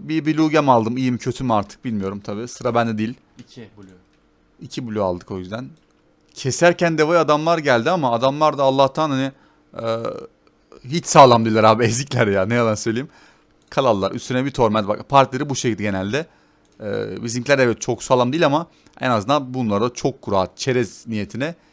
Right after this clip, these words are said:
Speaker 1: yiyecek durumdalar. Sadece şu meşlerini bir sağlam gördüm.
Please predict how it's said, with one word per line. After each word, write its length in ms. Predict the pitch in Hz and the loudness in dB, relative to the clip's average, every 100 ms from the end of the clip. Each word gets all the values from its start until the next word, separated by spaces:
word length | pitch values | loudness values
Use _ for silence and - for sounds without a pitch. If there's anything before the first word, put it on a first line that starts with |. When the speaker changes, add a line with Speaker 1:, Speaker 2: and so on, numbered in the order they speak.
| _ _ _ - | _ _ _ -12
Speaker 1:
yiyecek 460 | 127 123 131 127 | -8 -4 -4 -4
durumdalar. 480 | 123 104 95 113 156 _ _ _ _ _ | -6 -6 -2 0 -2 _ _ _ _ _
Sadece 320 | - 127 117 | -10 -6 -6
şu 200 | - 123 | -6 -8
meşlerini 400 | 123 113 127 117 | -6 -6 -8 -8
bir 40 | |
sağlam 400 | 101 110 98 95 | -6 -4 -2 -4
gördüm. 340 | 95 98 113 | -6 -6 -8